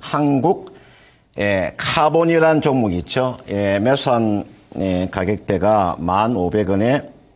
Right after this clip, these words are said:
예, 십 퍼센트를 가지고 계시는 분이죠. 음, 지금 이렇게 보시면 됩니다. 최근에, 예, 조선주는 사실은요, 지금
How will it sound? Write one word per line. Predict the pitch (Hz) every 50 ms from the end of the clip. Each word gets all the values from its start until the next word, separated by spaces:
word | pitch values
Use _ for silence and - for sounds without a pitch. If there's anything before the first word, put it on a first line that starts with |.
| -
예, | - 87 85 78 73 65 -
십 | - - - - -
퍼센트를 | 170 156 - - 117 101 95 - 95 95 92 87
가지고 | - 98 98 90 90 87 85
계시는 | - - 80 76 - 92 90 85 78
분이죠. | 80 78 78 76 - - 92 123 123 - - - - - - - - - - - - - - - - - - -
음, | 110 110 110 107 107 107 107 104 101 98 101
지금 | - - - 147 131 127 127
이렇게 | 175 196 180 143
보시면 | - 87 85 - 101 92 78
됩니다. | 87 82 85 80 95 90
최근에, | 80 - - 98 110 117 113 113 117 113 107 92 78 - - - - - _ _ _ _ _ _
예, | - 101 104 101 101 101 95 92 -
조선주는 | - 107 101 101 - 208 214 220 175 196 180 151 143 135 131 123 117 110 98
사실은요, | 85 - - 104 98 98 - - 135 113 107 127 143 104
지금 | - 127 - - 131 127 120 117 110 90